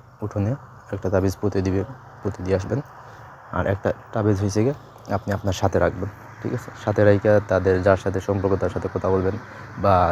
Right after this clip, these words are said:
যার ফ্যামিলি রাজি না তার বাড়িতে আপনি চলাফেরা করবেন, সামনে দিয়া ঘোরাফেরা করবেন,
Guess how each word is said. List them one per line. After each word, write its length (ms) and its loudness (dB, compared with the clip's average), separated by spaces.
যার 160 4
ফ্যামিলি 360 2
রাজি 240 8
না 120 6
তার 180 0
বাড়িতে 400 4
আপনি 220 0
চলাফেরা 340 2
করবেন, 280 -2
সামনে 300 -4
দিয়া 160 0
ঘোরাফেরা 320 2
করবেন, 260 -4